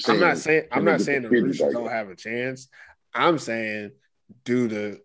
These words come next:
Speaker 1: Steelers have that killer instinct? If the Steelers are taking the season as, "Okay, it's another season, we have to win the championship," then,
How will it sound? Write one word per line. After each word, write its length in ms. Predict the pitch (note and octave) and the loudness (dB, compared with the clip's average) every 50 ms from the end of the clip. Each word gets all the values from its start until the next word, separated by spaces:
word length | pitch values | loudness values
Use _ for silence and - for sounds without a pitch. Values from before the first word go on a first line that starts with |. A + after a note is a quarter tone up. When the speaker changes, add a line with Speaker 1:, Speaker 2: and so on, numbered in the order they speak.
| _ - | _ -14
Speaker 1:
Steelers 640 | - - - - B2 C3 C#3+ C#3 B2+ A#2 G#2+ G#2 - | -12 -12 -8 -2 2 4 6 6 6 4 2 -2 -4
have 280 | - - A#2 A2+ G#2 G#2 | -4 -2 -2 -2 -2 -2
that 260 | A2 A2 G2 - - | -2 -2 -2 -4 -6
killer 340 | - - B2+ A#2+ A2+ G#2+ F#2+ | -2 0 2 2 2 0 -2
instinct? 720 | F#2+ A2+ B2 A#2 G#2+ G2+ - - A2+ G2+ F#2 E2+ - _ - | -2 -2 -2 -2 -2 -4 -8 -8 -8 -10 -10 -10 -6 _ 0
If 120 | D#3+ C#3 | 0 0
the 80 | - D3+ | 0 -2
Steelers 800 | C#3 - - G#3+ B3 B3 A#3 A3 G#3+ G#3 G3+ G3 G3+ - - - _ _ _ - | -4 -2 0 0 2 2 2 2 2 2 0 -2 -4 -8 -12 -16 _ _ _ 2
are 160 | C#3+ C#3+ C#3+ | 4 4 4
taking 300 | C#3+ - F3 F3+ E3+ E3+ | 4 4 6 6 6 4
the 100 | E3 D#3+ | 2 0
season 380 | D#3 - D#3+ D#3+ D#3 D3 D3+ C#3+ | -2 -2 -2 -4 -2 -2 -4 -2
as, 340 | C#3 C#3 C3+ C3 B2+ - - _ _ _ _ _ _ _ _ - | 0 0 0 0 -2 -6 -12 _ _ _ _ _ _ _ _ 0
"Okay, 600 | C3 C#3 C#3+ C3+ - C3+ C3 B2+ B2 A#2+ A#2+ - - | 2 2 4 4 4 4 4 4 4 2 0 0 0
it's 200 | B2+ C3 C3 C3 | -2 -2 -2 -2
another 280 | C3 C3 C3+ C#3 C#3 C3 | -2 0 0 0 0 -2
season, 640 | B2+ - C3+ C3 C3 A#2+ A#2 B2 B2 A#2+ A#2 A2 A2 | -4 -4 -2 -2 -2 -2 -2 -2 -2 -2 -4 -4 -4
we 120 | A#2+ B2+ | -2 0
have 200 | B2 A#2+ A#2 - | 0 0 -2 -2
to 80 | - A#2 | -4 -4
win 200 | A2+ A#2+ A#2+ A#2+ | -2 -2 -2 -2
the 80 | A2 G#2+ | -4 -4
championship," 800 | - C3+ C3+ C3 A#2+ A#2+ A2 G#2+ G#2+ - - G#2 G#2 G#2 G2 - _ _ _ _ _ _ _ _ _ _ _ | 0 0 2 2 2 0 -4 -4 -6 -8 -10 -8 -8 -10 -10 -12 _ _ _ _ _ _ _ _ _ _ _
then, 340 | - D#3+ E3 E3 D#3+ D3 - | 4 4 4 4 2 -2 -6